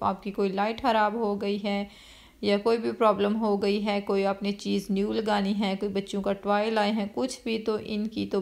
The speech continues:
बहुत ही ज़रूरत होती है घर में। और ये भी पहले थे लेकिन ये न्यू आए हैं। उसके साथ हुआ ये है कि हमारी लाइट्स जो हैं वो ख़राब हुई थी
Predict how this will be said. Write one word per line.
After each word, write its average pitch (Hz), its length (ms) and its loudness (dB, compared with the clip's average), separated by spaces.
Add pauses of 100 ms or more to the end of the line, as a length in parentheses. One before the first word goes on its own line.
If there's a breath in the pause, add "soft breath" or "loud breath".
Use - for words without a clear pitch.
(140)
बहुत 190 400 -4
ही 226 80 -2
ज़रूरत 208 360 -2
होती 202 340 -4
है 208 180 -2 (520 loud breath)
घर 202 240 4
में। 190 200 0
और 190 280 2
ये 190 320 2
भी 190 220 -2 (240)
पहले 214 300 0
थे 269 440 2
लेकिन 220 440 -4
ये 214 180 -2
न्यू 190 380 0
आए 226 220 4
हैं। 220 220 0 (500 loud breath)
उसके 240 300 2
साथ 233 360 2
हुआ 226 240 4
ये 233 240 2
है 233 180 2
कि 226 120 -4
हमारी 202 380 4
लाइट्स 202 440 2
जो 247 80 0
हैं 214 260 0
वो 196 240 0 (380)
ख़राब 185 560 2
हुई 170 240 -2
थी - 160 -10